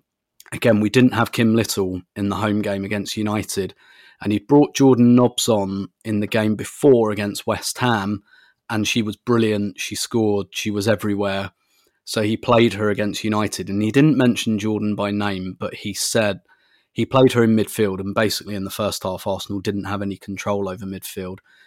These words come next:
And he said to me afterwards, "I think the thing I've learned," and again, he didn't mention any names, but he said, "I,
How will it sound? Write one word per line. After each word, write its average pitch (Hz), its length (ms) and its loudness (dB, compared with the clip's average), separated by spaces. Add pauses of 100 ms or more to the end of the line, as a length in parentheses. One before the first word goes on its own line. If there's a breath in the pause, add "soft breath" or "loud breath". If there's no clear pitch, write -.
(280 soft breath)
And 107 160 -4
he 107 180 -2
said 110 240 0
to 110 100 -2
me 110 140 2
afterwards, 101 720 -4
"I - 60 -10
think 110 280 -2
the 104 80 -8
thing 107 260 -2
I've 98 140 -4
learned," 101 520 -4 (580)
and 107 100 -2
again, 110 200 2
he 107 120 0
didn't 110 200 2
mention 104 340 -2
any 104 180 -2
names, 95 320 -6
but - 140 -16
he 98 40 -12
said, 98 300 -4 (260)
"I, 101 140 -8